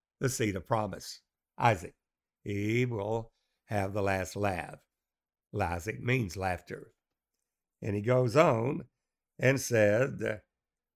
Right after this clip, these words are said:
"And not only this, but when Rebekah, after had conceived by one, even by our father Isaac, for the children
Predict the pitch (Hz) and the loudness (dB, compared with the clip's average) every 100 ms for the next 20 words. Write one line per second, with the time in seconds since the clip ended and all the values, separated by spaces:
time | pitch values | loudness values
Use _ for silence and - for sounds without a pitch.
0 | _ _ 113 110 120 147 143 127 117 110 | _ _ 0 2 6 6 6 4 4 6
1 | 156 123 - 117 127 104 117 117 123 120 | 8 8 4 -2 0 2 2 2 2 0
2 | 92 120 - 80 - _ _ _ _ _ | 0 -2 -2 -10 -18 _ _ _ _ _
3 | _ _ _ _ _ _ _ - 120 135 | _ _ _ _ _ _ _ 2 4 4
4 | 151 160 185 101 113 - 107 - 127 135 | 4 2 2 0 0 0 -6 0 4 6
5 | 151 135 95 110 127 143 165 139 160 - | 6 2 2 2 4 4 2 0 -4 -10
6 | _ _ _ - 117 117 92 143 - 131 | _ _ _ 0 4 4 4 -4 -2 6
7 | 151 165 175 220 - _ _ - 113 117 | 6 8 4 0 -10 _ _ -4 2 2
8 | 123 127 110 107 113 110 110 123 - _ | 2 0 0 -2 0 2 2 -2 -6 _
9 | 113 101 95 131 294 - _ _ _ _ | 0 2 2 -2 -6 -10 _ _ _ _
10 | _ _ _ _ _ _ _ _ - 135 | _ _ _ _ _ _ _ _ 2 4
11 | 156 - 180 135 110 147 185 135 | 6 4 6 6 2 -2 -4 -8